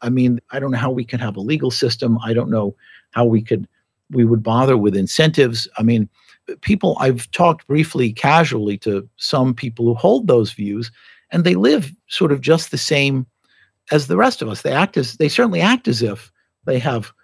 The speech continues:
control over their actions. And in fact, they seem to have a great deal of control over their actions. They're very often the most highly and carefully self-regulated individuals, you know, people with advanced degrees and so on. <laughs> And,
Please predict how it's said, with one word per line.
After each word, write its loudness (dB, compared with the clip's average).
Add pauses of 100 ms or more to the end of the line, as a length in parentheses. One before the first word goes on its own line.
(180)
control 2
over 0
their 0
actions. -2
And -2
in 0
fact, -2 (400)
they 2
seem 0
to 2
have 2
a -2
great 2
deal 6
of -4
control -2
over -6
their -6
actions. 0
They're 2
very 4
often 0
the 0
most 2 (640)
highly 0 (460)
and -2
carefully 0
self-regulated 0
individuals, 0
you -8
know, -2
people -6
with -8
advanced -4
degrees -2
and -4
so 0
on. 0 (160)
<laughs> -14 (480)
And, 0